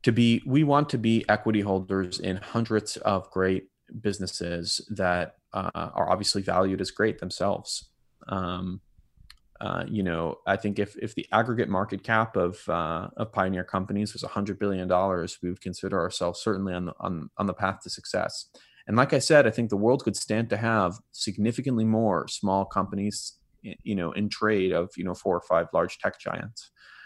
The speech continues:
Uh, and so if we could help increase the amount of variety, uh, the amount of kind of, uh, novelty in the world that way, uh, I thi-, I think we'd be hugely successful. So that's the trick for us. You know, it's,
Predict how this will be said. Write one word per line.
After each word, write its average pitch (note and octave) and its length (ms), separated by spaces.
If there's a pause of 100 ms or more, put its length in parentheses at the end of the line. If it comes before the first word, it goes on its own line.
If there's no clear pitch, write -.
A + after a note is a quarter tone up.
(200)
Uh, F#2+ 180
and A2 120
so A#2 100
if A2 120
we G3 100
could G#3+ 280
help D#3 400
increase A#2+ 480
the G2+ 80
amount G2 200
of G2+ 80
variety, F#2+ 680 (280)
uh, F#2 140
the G#2 140
amount F#2+ 420
of F#2 400
kind F2+ 180
of, E2 180 (200)
uh, F2 160
novelty G2+ 520
in E2+ 100
the D#2 80
world F2+ 280
that - 180
way, - 300 (400)
uh, - 200
I G#2 100
thi-, - 180
I G#2+ 60
think G#2 180
we'd F#2+ 100
be G2+ 80
hugely G#2+ 340
successful. - 640 (440)
So C#3+ 100
that's A3+ 200
the B2 100
trick E3 260
for - 160
us. - 160
You G2+ 80
know, G2+ 180
it's, - 240